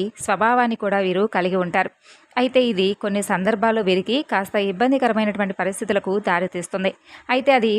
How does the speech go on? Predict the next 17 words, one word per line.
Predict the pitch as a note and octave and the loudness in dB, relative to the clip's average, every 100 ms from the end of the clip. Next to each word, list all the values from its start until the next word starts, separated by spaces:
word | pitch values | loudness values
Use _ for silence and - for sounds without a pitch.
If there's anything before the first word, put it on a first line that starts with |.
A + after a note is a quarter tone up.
| G3 | 0
బాధ | F3+ G3 A3 | 0 0 0
కావచ్చు, | G3+ G3 - F#3+ F#3 | 0 0 -2 0 2
బాధ్యతలు | F3+ G#3+ G3+ G#3 | 0 0 -2 0
కావచ్చు, | F#3+ F3+ F#3+ G3 G#3 | 0 0 0 0 0
ఇతరులకు | - B3+ B3 G#3+ | 0 -2 -2 -4
చెప్పుకోవాలని | G3 A3 A3+ G#3+ G3+ F#3 G#3+ - - | -4 0 2 2 0 -4 -6 -14 -4
వారి | A3 A3+ A3+ | -2 -2 0
సానుభూతిని | G#3+ B3+ C4 B3+ A#3+ | 2 2 0 -2 -2
పొందాలని | G3 F#3+ G#3 G3+ G3 | -2 0 0 0 0
కూడా | F#3+ F#3 F3+ - - - | 2 2 0 -6 -18 -6
ఈ | B3+ A#3 | 0 2
రాశి | A#3+ C4+ C4 | 0 0 0
వారికి | B3 G#3+ - F#3 | 0 -2 -6 -6
అస్సలు | - A#3 F#3 G#3 - | -2 0 0 0 -4
అనిపించదు. | F#3+ G3+ G#3+ G#3 F#3+ | -4 -4 -4 -4 -2
కానీ | F3+ A3 D#4+ - - - A#3+ | 0 0 -2 -8 -12 -2 -2
ఎప్పుడూ | - D#4+ | 0 -2